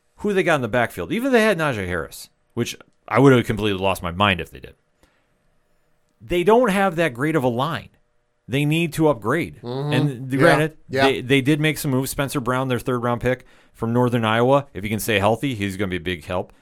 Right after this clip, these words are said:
Speaker 1: Tommy Doyle, their fifth-round pick from Miami of Ohio, that could be a big pick too. It's something that they need to address with their line first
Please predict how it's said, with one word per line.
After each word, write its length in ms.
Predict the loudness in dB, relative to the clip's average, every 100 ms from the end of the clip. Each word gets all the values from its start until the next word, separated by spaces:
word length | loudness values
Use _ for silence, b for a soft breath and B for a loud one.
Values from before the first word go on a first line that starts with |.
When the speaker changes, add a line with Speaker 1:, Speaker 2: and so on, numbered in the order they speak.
| b
Speaker 1:
Tommy 240 | -6 -4
Doyle, 380 | 0 2 2 2
their 140 | -2 -4
fifth-round 460 | -6 -4 -4 -2
pick 160 | -2 -4
from 120 | -6
Miami 440 | -4 -4 -4 -4
of 160 | -4 -4
Ohio, 400 | -2 0 -2 -2 b b b -4
that 220 | 0 0
could 100 | 0
be 80 | -2
a 60 |
big 260 | 0 -2 -4
pick 220 | -8 -8
too. 300 | -6 -6 -6 -12 _ _ _ -6
It's 200 | -4 -4
something 500 | -6 -4 -4 -4 -2
that 240 | 0 -2 -6 b b
they 180 | -4 -2
need 180 | -2 -2
to 100 | -2
address 360 | 0 -2 -2
with 100 | -4
their 140 | -2 -2
line 400 | -2 -2 -4 -6
first 520 | -6 -4 -6 -12